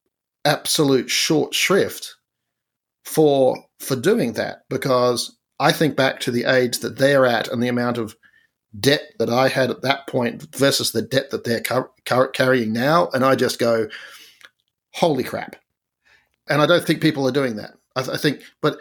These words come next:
it's a s-, going back to your point, it's a stifling effect on the overall economy, and it's an enormous risk. And this sloshing money,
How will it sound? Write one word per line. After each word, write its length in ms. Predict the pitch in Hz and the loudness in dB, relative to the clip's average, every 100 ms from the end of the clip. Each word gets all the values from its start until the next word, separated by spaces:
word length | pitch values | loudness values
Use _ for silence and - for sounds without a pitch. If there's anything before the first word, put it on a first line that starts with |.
| - _ _ | -18 _ _
it's 220 | 170 160 | 0 2
a 40 | 151 | 0
s-, 280 | - - - | 2 0 0
going 180 | 143 | 0
back 120 | 139 - | 0 -2
to 40 | |
your 80 | 135 | 0
point, 180 | 214 - | 0 0
it's 100 | 139 | 0
a 40 | |
stifling 840 | - - - 139 160 - 160 143 | 2 2 2 2 2 0 -2 -2
effect 420 | 131 - 135 - - | -2 0 -2 -2 -6
on 380 | 127 127 120 - _ _ _ _ | 0 0 0 -6 _ _ _ _
the 120 | - 135 | -8 0
overall 560 | 135 143 135 131 117 110 | 2 2 4 2 2 -2
economy, 460 | - 123 123 117 | -4 -2 0 -2
and 100 | 113 | -2
it's 140 | 131 151 | -4 0
an 100 | 147 | 2
enormous 600 | 135 143 156 143 120 - | 4 4 4 4 2 -2
risk. 360 | 110 - - - _ _ _ - | -6 -6 -10 -14 _ _ _ -2
And 100 | 147 | 0
this 200 | 143 - | 2 0
sloshing 840 | - - 143 143 156 - 160 135 | 0 0 0 0 0 0 -2 0
money, 400 | 120 139 120 110 | 2 2 0 -4